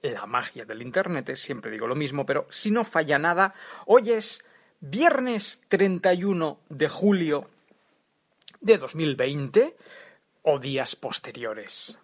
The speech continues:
para, para ti. Una semana, quince días. Pero bueno, hoy es el último programa que se va a colgar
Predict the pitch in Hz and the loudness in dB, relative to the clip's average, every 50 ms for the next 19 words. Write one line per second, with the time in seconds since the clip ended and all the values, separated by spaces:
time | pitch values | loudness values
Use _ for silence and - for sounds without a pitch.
0 | _ _ _ - 131 113 110 107 107 101 95 - _ _ _ _ _ - - 143 | _ _ _ -6 -6 -4 -4 -6 -10 -10 -12 -14 _ _ _ _ _ -2 0 0
1 | 123 113 104 - - - _ _ _ _ _ _ _ _ - - - - - 151 | 0 0 -4 -8 -16 -20 _ _ _ _ _ _ _ _ -12 -10 -10 -8 -4 0
2 | 147 147 107 - - _ _ _ - 131 120 - - - - 117 131 131 117 - | 0 0 0 -2 -20 _ _ _ -20 -18 -16 -16 -16 -16 -14 -12 -10 -10 -10 -12
3 | - - - - _ _ - 135 151 143 107 - - _ - 196 208 202 202 202 | -14 -16 -16 -20 _ _ -2 -2 0 0 0 -4 -8 _ 2 2 2 4 2 0
4 | 202 - - - 294 311 311 311 277 196 220 214 180 180 170 - - 180 202 175 | 0 0 -6 0 2 4 4 4 4 2 0 -4 -4 -4 -6 -2 4 6 6 8
5 | 156 156 151 147 156 151 - - 196 175 - 170 160 170 160 - 139 135 139 127 | 8 6 6 6 2 -4 -2 -2 -2 -2 0 2 2 2 2 2 -2 -2 0 4
6 | 143 143 143 135 | 4 4 4 2